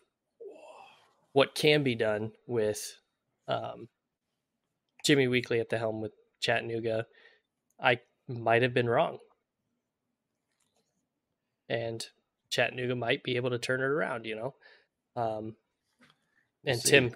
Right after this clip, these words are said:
Speaker 1: coming in, uh, ranting, "Blue Penguin Media again, Tim," saying the end of match was ninety plus eleven.
Speaker 2: Eleven. That's crazy.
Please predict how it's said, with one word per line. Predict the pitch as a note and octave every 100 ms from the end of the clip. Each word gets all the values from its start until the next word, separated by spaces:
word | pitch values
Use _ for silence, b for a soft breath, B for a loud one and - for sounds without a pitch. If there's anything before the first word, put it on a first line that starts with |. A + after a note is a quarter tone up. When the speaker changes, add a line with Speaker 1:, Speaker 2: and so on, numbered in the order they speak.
| - _ _ _ -
Speaker 1:
coming | D#3 B2
in, | A#2 A2 - -
uh, | B2+ A2+ A#2
ranting, | B2 B2 A#2 C3
"Blue | B2+ C#3
Penguin | - C3+ B2 B2
Media | B2+ B2+ B2
again, | A#2 B2+ B2+ B2 B2
Tim," | - B2+ B2+ B2+ B B B B
saying | - C3 A#2
the | B2
end | B2
of | A2+
match | A2+ A2+ -
was | - A2 A2 -
ninety | A#2+ A2+ A#2+ B2+
plus | - - A#2 -
eleven. | A#2 G#2+ A2 G#2 G#2+ - _ _ _ _ _ _ _ _ _ _ _ -
Speaker 2:
Eleven. | G#2 G#2 F#2+ F#2+ G#2 G#2 F#2 D#2+ D#2
That's | G#2+ A2 -
crazy. | - F#2 F2 D#2 E2